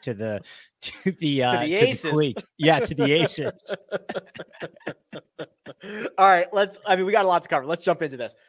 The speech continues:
Speaker 2: Uh, the cat, the big cat, yes, him, Tiger Woods,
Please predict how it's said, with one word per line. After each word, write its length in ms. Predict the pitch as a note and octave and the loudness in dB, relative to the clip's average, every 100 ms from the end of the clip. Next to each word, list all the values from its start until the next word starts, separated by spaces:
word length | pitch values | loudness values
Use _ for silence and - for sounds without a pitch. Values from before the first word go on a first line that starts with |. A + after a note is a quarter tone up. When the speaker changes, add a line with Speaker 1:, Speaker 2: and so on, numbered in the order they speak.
| _ _ _ | _ _ _
Speaker 2:
Uh, 380 | E3 E3+ E3 D3 - _ | 0 2 2 0 -6 _
the 120 | D3+ | -12
cat, 360 | - D#3 G3+ - _ | 0 4 4 2 _
the 140 | D#3+ E3+ | -2 0
big 260 | E3+ F#3 | 0 -2
cat, 300 | F#3 A3 B3 | 0 0 0
yes, 240 | F3+ F#3 G#3 | 0 0 0
him, 220 | F3+ G#3 | -6 -4
Tiger 340 | F#3+ E3 F#3+ | -2 -2 -2
Woods, 400 | E3+ E3+ A3 A#3+ | -6 -4 -6 -8